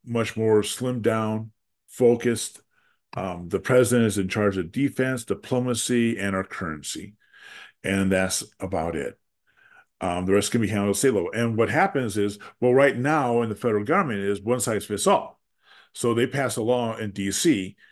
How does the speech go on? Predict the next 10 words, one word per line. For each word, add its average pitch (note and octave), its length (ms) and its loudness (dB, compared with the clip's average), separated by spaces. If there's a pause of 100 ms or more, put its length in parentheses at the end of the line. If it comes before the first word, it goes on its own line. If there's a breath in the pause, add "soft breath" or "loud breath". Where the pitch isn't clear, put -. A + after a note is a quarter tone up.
(220 soft breath)
That C3+ 200 2
law A2+ 220 4
is G#2 80 -4 (140)
for F#2+ 220 -6
all C#3+ 320 4
fifty A2 260 -2
states. - 580 -6 (500 soft breath)
And G2 580 -2 (540)
our A2 300 4
s-, - 160 -6